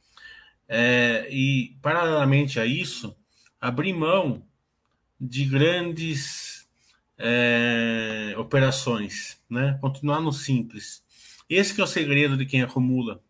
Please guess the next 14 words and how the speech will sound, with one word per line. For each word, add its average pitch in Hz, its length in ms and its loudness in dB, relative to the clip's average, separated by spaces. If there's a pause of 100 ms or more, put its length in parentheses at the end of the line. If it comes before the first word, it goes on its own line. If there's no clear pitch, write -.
(160)
capital, 107 760 -8
né? 127 180 -8 (500)
A 110 60 -4
gente 123 220 0
vê 120 240 2
ali 113 440 -2 (280)
o 104 80 -10
Warren 110 240 -2
Buffett, 107 880 -2 (100)
né? 117 260 -6 (280)
Você - 160 -6
vê 123 160 0
que 135 120 -4
eles, - 380 -4